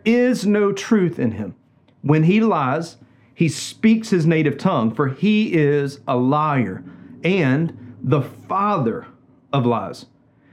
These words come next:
It seems very odd to me that murder is inserted into a passage that deals extensively with the devil as a liar, doesn't it?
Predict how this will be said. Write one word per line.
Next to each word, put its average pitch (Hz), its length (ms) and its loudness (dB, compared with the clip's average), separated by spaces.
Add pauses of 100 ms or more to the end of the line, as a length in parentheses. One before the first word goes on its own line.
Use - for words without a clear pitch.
(200)
It 156 120 2
seems 226 320 4
very 165 320 0
odd 180 320 -2
to - 80 0
me 104 320 0
that 127 180 -2
murder 143 680 2
is 127 180 -2
inserted 139 680 0
into 202 420 2
a 156 60 0
passage - 640 -6 (380)
that 156 180 0
deals 160 240 2
extensively 139 840 0
with 131 180 2
the 139 60 2
devil 135 440 0
as 131 140 -2
a 127 60 2
liar, 123 500 0
doesn't 113 280 -2
it? 80 100 -14